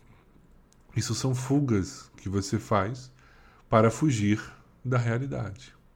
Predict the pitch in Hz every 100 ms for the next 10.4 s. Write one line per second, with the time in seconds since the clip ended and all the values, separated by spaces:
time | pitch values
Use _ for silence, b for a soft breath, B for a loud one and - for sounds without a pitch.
0 | - 98 127 - 95 87 87 82 85 90
1 | - _ B B B B B B B 104
2 | 104 110 - 104 107 107 107 104 98 92
3 | 92 90 - 131 139 135 131 131 - 98
4 | 104 101 95 98 98 - 101 92 90 90
5 | 123 131 131 127 123 127 - B B B
6 | - 104 113 113 127 113 117 120 123 120
7 | 127 117 117 131 117 104 101 101 - -
8 | 113 107 117 123 - 95 95 90 - -
9 | 104 101 - 101 98 104 101 104 117 110
10 | 85 85 - -